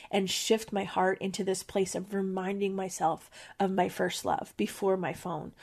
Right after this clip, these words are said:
or before even, you know, getting breakfast for the kids or anything like that. So what is the first love of your life? The second question I would ask you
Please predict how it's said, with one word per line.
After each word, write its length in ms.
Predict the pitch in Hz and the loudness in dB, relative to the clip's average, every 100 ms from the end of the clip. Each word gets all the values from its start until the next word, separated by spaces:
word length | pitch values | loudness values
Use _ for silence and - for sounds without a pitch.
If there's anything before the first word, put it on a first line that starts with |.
| - - | -20 0
or 220 | - 202 190 | 8 10 10
before 600 | 196 - 208 202 190 - | 6 2 2 4 4 2
even, 540 | 196 196 180 175 175 - | -2 0 0 -2 -4 -6
you 100 | 214 | -2
know, 220 | 185 131 | 0 0
getting 240 | 180 190 180 | 0 0 2
breakfast 380 | 185 185 185 - | 0 0 -4 -4
for 140 | 190 | -4
the 80 | 180 | -4
kids 440 | - 185 185 180 | -4 0 0 0
or 40 | 180 | 0
anything 380 | 196 196 190 | 2 0 0
like 160 | 180 170 | -6 -6
that. 220 | 170 180 - - - - | -6 -8 -8 -18 -20 -18
So 160 | - 240 | 6 8
what 300 | 220 226 269 | 10 8 6
is 140 | 277 | 6
the 100 | - | 0
first 460 | 226 - 214 196 - | -4 2 2 2 2
love 200 | 196 180 | 0 0
of 100 | 175 | -2
your 140 | 180 | 0
life? 300 | 165 - - - _ _ | 0 0 -4 -20 _ _
The 120 | 202 | -6
second 360 | 196 269 277 311 | 2 4 4 2
question 360 | - 226 - 202 | 0 0 2 2
I 100 | 190 | 2
would 100 | - | 4
ask 360 | 180 175 - | 2 0 -2
you 260 | 175 160 | 0 0